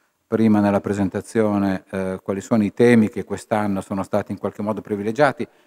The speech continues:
È un anno particolare, eh, no, lo sappiamo tutti, è un anno che ha avuto questa, questa bufera del covid. Eh, noi stessi abbiamo cercato come istat di aggiungere a quella che era la produzione tradizionale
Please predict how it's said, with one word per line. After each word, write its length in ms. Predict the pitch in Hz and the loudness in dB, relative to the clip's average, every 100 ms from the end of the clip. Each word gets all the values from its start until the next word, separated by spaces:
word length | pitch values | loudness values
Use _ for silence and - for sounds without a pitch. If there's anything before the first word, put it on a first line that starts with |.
| _ | _
È 80 | 123 | 2
un 180 | 123 123 | 4 4
anno 280 | 127 120 | 6 4
particolare, 920 | 113 104 - 110 117 110 98 92 95 - _ _ _ _ | 2 -2 -4 6 6 8 4 0 -4 -10 _ _ _ _
eh, 200 | 107 104 | -8 -4
no, 240 | 104 113 | -2 -4
lo 80 | 101 | -6
sappiamo 380 | 95 - 104 107 | -12 -10 -4 -4
tutti, 400 | - 127 - 107 | 0 0 0 -6
è 60 | 101 | -6
un 160 | 101 | -4
anno 320 | 107 107 104 | -2 0 -2
che 160 | 98 101 | -4 -6
ha 140 | 101 | -4
avuto 360 | 101 98 107 98 | -4 -4 -6 -8
questa, 400 | 98 95 - 92 | -8 -10 -10 -10
questa 260 | - - 101 | -10 -6 -4
bufera 760 | 101 - 127 123 120 110 98 - - _ _ _ | -4 -2 4 8 10 8 2 -4 -20 _ _ _
del 260 | 98 107 | -2 -2
covid. 800 | - 135 120 107 120 113 123 120 - | 2 4 4 4 2 4 2 2 -2
Eh, 300 | 113 110 107 | -2 -2 0
noi 220 | 107 127 | 6 6
stessi 580 | 120 - 131 123 - - | 4 4 6 6 2 0
abbiamo 320 | 104 110 110 | 0 0 -2
cercato 680 | 101 113 - 120 117 110 104 | -2 -6 0 2 2 0 -4
come 260 | - 104 110 | -4 0 2
istat 420 | 123 - 110 104 _ _ _ _ _ | 2 2 -6 -6 _ _ _ _ _
di 220 | 110 113 | -4 0
aggiungere 540 | 113 113 147 143 113 | 2 4 6 8 6
a 40 | 104 | 4
quella 220 | 110 110 | 0 0
che 80 | 127 | 2
era 80 | 120 | 2
la 80 | |
produzione 640 | 107 113 101 - 135 127 120 | 0 -4 -6 -2 4 4 4
tradizionale 1040 | 110 107 107 - 117 120 120 113 101 98 | 2 0 -2 0 2 4 4 0 0 -4